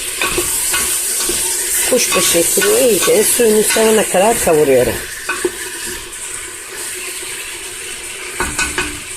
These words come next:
Şimdi burada bir ayrıntıyı sizinle özellikle paylaşmak istiyorum.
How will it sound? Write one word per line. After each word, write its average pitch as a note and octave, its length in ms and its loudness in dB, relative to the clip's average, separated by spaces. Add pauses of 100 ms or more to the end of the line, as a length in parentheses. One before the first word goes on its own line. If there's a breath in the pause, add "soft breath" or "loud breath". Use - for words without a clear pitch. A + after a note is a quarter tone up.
(840)
Şimdi C4 440 2 (140)
burada B3 240 4
bir A#3+ 200 4
ayrıntıyı A#3+ 520 6
sizinle A3 400 4
özellikle G#3 420 2
paylaşmak E3+ 640 2
istiyorum. E3+ 360 2